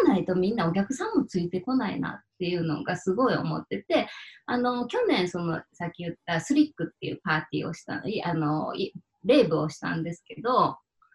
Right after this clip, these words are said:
その時も、あの、自分たちの思想っていうのを、やっぱりしっかり上げて、あの、やったんですね。そし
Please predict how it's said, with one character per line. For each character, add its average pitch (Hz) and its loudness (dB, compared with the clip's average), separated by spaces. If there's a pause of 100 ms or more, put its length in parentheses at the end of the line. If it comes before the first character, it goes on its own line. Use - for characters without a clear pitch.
(300)
そ 349 -4
の 403 2
時 240 -2
も、 240 -2 (840)
あ 208 0
の、 180 0
自 208 -6
分 320 0
た 349 0
ち 302 0
の 302 6
思 302 6
想 349 0 (180)
っ - -12
て 220 2
い 175 2
う 180 -2
の 175 0
を、 - -14 (380)
や 190 -4
っ - -8
ぱ - -4
り 175 -4
し - -14
っ - -20
か 185 -2
り 170 -2
上 180 0
げ 196 -2
て、 202 0 (880)
あ 165 -2
の、 - -10
や 180 -2
っ - -10
た 175 -2
ん 160 -4
で 170 -6
す 262 -4
ね。 359 0
そ 381 -4
し - -12